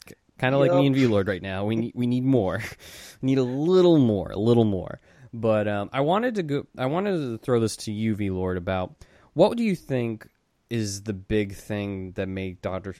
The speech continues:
Speaker 1: Doctor Stone as hyped up and as popular as it is?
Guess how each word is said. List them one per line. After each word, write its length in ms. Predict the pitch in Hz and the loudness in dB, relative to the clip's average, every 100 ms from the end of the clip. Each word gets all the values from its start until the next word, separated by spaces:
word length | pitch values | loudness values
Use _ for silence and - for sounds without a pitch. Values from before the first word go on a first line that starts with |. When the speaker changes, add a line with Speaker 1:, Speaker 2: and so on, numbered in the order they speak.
| 113 | -6
Speaker 1:
Doctor 340 | 107 98 - | -6 -6 -8
Stone 420 | - 101 92 92 90 | -10 -6 -6 -6 -6
as 240 | 90 87 | -8 -10
hyped 340 | 139 101 - | -8 -10 -8
up 160 | 98 - | -10 -8
and 80 | 90 | -12
as 100 | 87 | -14
popular 460 | - 87 - 90 | -14 -14 -12 -12
as 140 | 87 98 | -12 -14
it 80 | - | -14
is? 220 | - | -14